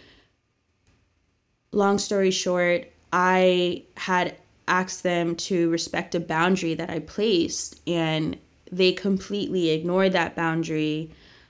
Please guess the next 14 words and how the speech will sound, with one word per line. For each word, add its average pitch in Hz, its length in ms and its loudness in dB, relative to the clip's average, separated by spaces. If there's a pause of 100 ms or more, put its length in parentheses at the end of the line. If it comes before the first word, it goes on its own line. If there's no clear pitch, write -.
(120)
Um, 165 300 0
actually 185 340 0
got 175 220 0
very 165 320 2
angry 175 400 0
when 160 160 -2
I 160 60 -4
tried 180 360 -2
to 185 120 -2
set 185 300 -2
that 175 200 -2
boundary 175 380 0
with 160 200 -2
them, 160 420 -4